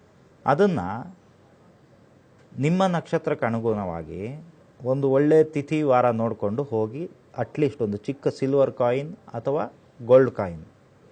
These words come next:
ಪರ್ಚೇಸ್ ಮಾಡಿ ತಂದು ಮನೆಯಲ್ಲಿ ಏನ್ ಮಾಡ್ಬೇಕು ಅದನ್ನ ಮಾಡೋದ್ರಿಂದ ಯಾವ ರೀತಿ ನೀವು ಅದನ್ನ ಮಾಡಿದಂತಹ ಅಥವಾ ಪರ್ಚೇಸ್ ಮಾಡಿ ತಂದು ಮನೆಗೆ ತಂದಂತಹ ಕಾಯಿನ್ನ ಅಕ್ಷಯ ಆಗ್ತಾ ಹೋಗುತ್ತೆ, ವೃದ್ಧಿ ಆಗ್ತಾ ಹೋಗುತ್ತೆ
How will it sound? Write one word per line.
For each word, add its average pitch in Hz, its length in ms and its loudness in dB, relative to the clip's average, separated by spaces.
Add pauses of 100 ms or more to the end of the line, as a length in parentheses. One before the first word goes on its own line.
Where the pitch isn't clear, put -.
ಪರ್ಚೇಸ್ 131 380 0
ಮಾಡಿ 123 260 -4
ತಂದು 123 420 -4
ಮನೆಯಲ್ಲಿ 120 520 -4
ಏನ್ 120 200 0
ಮಾಡ್ಬೇಕು 113 480 -2
ಅದನ್ನ 110 260 -2
ಮಾಡೋದ್ರಿಂದ 120 640 -2 (540)
ಯಾವ 117 240 4
ರೀತಿ 135 300 0
ನೀವು 117 200 -2
ಅದನ್ನ 107 240 0
ಮಾಡಿದಂತಹ 110 800 -2
ಅಥವಾ 95 280 -8
ಪರ್ಚೇಸ್ 113 400 0
ಮಾಡಿ 117 220 0
ತಂದು 120 320 0
ಮನೆಗೆ 117 340 -4
ತಂದಂತಹ 110 640 -4
ಕಾಯಿನ್ನ 120 460 0 (1700)
ಅಕ್ಷಯ 175 400 6
ಆಗ್ತಾ 139 380 4
ಹೋಗುತ್ತೆ, 95 720 -4
ವೃದ್ಧಿ 127 280 2
ಆಗ್ತಾ 147 300 6
ಹೋಗುತ್ತೆ 104 640 2